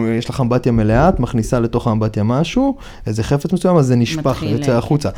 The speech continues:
Speaker 2: לנזול.
Speaker 1: אז בשביל שזה לא יקרה המצב הזה, בשביל שיהיה מקום, הוא צמצם, תחשבי,
Speaker 2: אוקיי.
Speaker 1: הוא הוציא טיפה מים. זה צמצום. עכשיו, מה... זה יתחיל להסביר לנו מה זה בעצ-, אה,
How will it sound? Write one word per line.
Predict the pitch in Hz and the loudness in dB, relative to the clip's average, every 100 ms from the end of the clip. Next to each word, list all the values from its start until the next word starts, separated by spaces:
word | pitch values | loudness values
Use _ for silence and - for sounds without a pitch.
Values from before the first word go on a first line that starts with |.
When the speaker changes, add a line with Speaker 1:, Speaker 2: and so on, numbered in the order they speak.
| - - | -10 -12
Speaker 2:
לנזול. | 156 147 | -6 -4
Speaker 1:
אז | 113 | -4
בשביל | 98 117 120 | -4 -2 -2
שזה | - 127 135 | 0 2 4
לא | 190 226 | 6 6
יקרה | 220 165 127 | 4 2 2
המצב | 113 110 101 90 | 2 0 -2 -2
הזה, | 95 104 | 0 0
בשביל | 95 98 | 0 -4
שיהיה | - 113 151 | -2 0 0
מקום, | 147 110 - 104 156 269 277 - - - - | 0 -2 0 2 2 2 -2 -16 -18 -20 -18
הוא | - | 0
צמצם, | 254 240 277 226 185 - | 2 4 4 4 2 -4
תחשבי, | - 185 | -6 -2
Speaker 2:
אוקיי. | 196 196 | -2 -2
Speaker 1:
הוא | 175 - - - | -4 -10 -12 -12
הוציא | 147 - | -6 -4
טיפה | 165 170 151 139 | -2 2 4 4
מים. | 131 101 85 - - - - - - - - - - - - - - | 4 2 -4 -12 -16 -16 -16 -16 -16 -14 -8 -8 -8 -10 -16 -14 -6
זה | 139 156 | -2 0
צמצום. | 160 147 - 101 | 2 0 -2 -4
עכשיו, | 92 - 117 - | -2 0 0 0
מה... | 131 160 165 160 156 143 143 - - - - - - - - - - | 2 4 4 4 4 4 0 -6 -12 -12 -14 -14 -14 -16 -20 -20 -10
זה | - 151 | 0 4
יתחיל | 170 165 196 180 | 4 4 4 4
להסביר | 151 139 139 165 | 4 2 2 4
לנו | 165 156 | 4 4
מה | 143 139 | 4 4
זה | 139 | 2
בעצ-, | 131 127 - | 4 2 2
אה, | 135 | -4